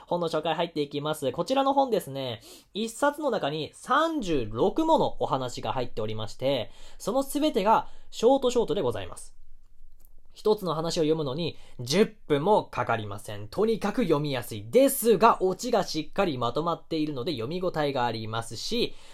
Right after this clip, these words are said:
三十六ものお話が入っているので、一日一話読んでもですね、一ヶ月以上楽しむことができる本になっております。はい。まあ、でも、ショートショートってね、十分ぐらいで読めるんだって、あ、そうなんだ、読み応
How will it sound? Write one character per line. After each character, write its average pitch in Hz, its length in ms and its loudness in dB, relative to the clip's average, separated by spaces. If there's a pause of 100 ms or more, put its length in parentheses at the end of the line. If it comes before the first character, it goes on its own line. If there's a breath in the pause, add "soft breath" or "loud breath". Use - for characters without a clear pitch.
三 262 400 2
十 151 240 -2
六 160 300 0
も 269 100 6
の 143 120 2
お - 20 0
話 139 240 -2
が 143 80 0
入 160 180 0
っ - 20 -4
て - 180 -6
い 113 40 -4
る 107 60 -8
の 107 80 -6
で、 147 220 0
一 156 260 -6
日 - 300 -6
一 185 280 -2
話 311 100 10
読 160 180 4
ん 127 80 -6
で 117 60 -2
も 104 100 -8
で 104 100 -6
す - 140 -12
ね、 113 240 -10
一 247 200 -6 (100)
ヶ 320 140 4
月 302 280 0
以 294 100 2
上 180 140 4
楽 127 180 -6
し 120 80 -6
む 120 100 -8
こ 107 100 -10
と 113 60 -6
が 156 100 -2
で 117 100 -4
き 120 80 -8
る 110 60 -4
本 113 100 -8
に 104 40 -6
な 101 80 -6
っ - 40 -10
て - 140 -8
お 95 80 -8
り - 180 -12
ま 117 200 -2
す。 - 220 -8 (680 soft breath)
は 131 280 -2
い。 104 180 -8 (380 loud breath)
ま 135 80 -8
あ、 - 20 -4
で 135 80 -4
も、 123 160 -4
シ - 80 -8
ョ 208 60 -2
ー - 20 -2
ト 262 140 -4
シ - 40 -4
ョ 277 60 0
ー 277 60 -2
ト 196 120 -6
っ - 80 -16
て 120 280 -2
ね、 170 180 -6
十 151 140 -10
分 247 200 -12
ぐ 277 80 -6
ら 277 60 -4
い 233 60 -4
で 170 60 -4
読 147 100 -2
め 151 80 -4
る 139 100 -4
ん 123 80 -10
だ 107 280 -2
っ - 20 -12
て、 - 80 -12
あ、 135 100 -8
そ 240 140 -8
う - 20 -8
な 226 140 -4
ん 139 100 -10
だ、 120 80 -4
読 113 240 -4
み 196 100 -10
応 226 120 -6